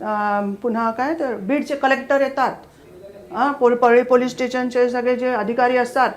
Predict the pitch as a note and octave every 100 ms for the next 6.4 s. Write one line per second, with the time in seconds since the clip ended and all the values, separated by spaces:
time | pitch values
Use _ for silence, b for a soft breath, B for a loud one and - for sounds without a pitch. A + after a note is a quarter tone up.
0 | B B - G3 F#3 F3 G#3 C4 C4 C4
1 | C4+ A#3+ A#3+ A#3 B3+ G#3 G#3 A3+ C4+ C4+
2 | C4+ C#4 C4+ A#3+ A#3 B3+ C4+ C4+ C4 C4
3 | B3 A#3+ A3 F#3+ G#3+ A#3 B3+ B3 C4 C4+
4 | B3+ A#3+ B3 C4+ D#4 B B - C4 -
5 | - G#3+ B3 F4+ D#4 C#4 C#4+ C#4 C#4 C4
6 | B3 A3 F#3